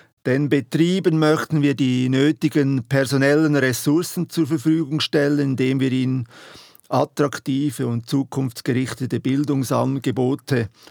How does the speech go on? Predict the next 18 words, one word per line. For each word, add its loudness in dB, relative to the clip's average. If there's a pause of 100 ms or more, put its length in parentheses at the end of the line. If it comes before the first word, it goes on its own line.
(120)
anbieten. -2 (800)
Und -2
das 2
nicht 0
im -2
herkömmlichen 0
Sinn, -2
sondern, -2
äh, -4 (480)
im -8
System, -2
äh, 0
Blended 0
Learning. 2
Also -2
nicht, -2
dass -4
der -2